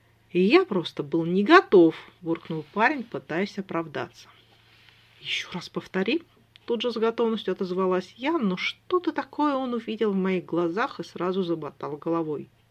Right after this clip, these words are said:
«Только один бой в день», буркнул он и сбежал. «Вот так всегда! Сначала сплошной пафос, а как до дела, так лови потом!» Глазами я нашла Паву,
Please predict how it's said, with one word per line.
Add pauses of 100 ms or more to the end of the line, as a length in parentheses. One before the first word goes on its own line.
(840)
«Только
один
бой
в
день», (100)
буркнул
он
и
сбежал. (540)
«Вот (140)
так
всегда! (160)
Сначала
сплошной (120)
пафос, (140)
а
как
до
дела, (360)
так
лови
потом!» (1080)
Глазами
я
нашла
Паву,